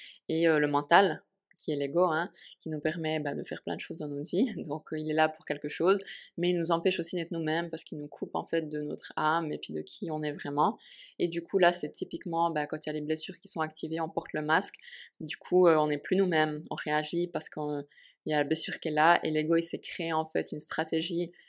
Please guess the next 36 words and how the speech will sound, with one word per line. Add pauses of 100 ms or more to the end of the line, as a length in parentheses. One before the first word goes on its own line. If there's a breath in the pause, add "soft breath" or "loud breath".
(160 soft breath)
pour
pas
souffrir. (480 soft breath)
Du
coup,
euh, (120)
on,
on
est
en
droit
de
le...
enfin,
c'est
même,
euh, (160)
ce
qui
est
conseillé,
de
le
remercier, (520 loud breath)
d'avoir
créé
cette
stratégie,
de
se
dire
qu'on
est
capable
maintenant
de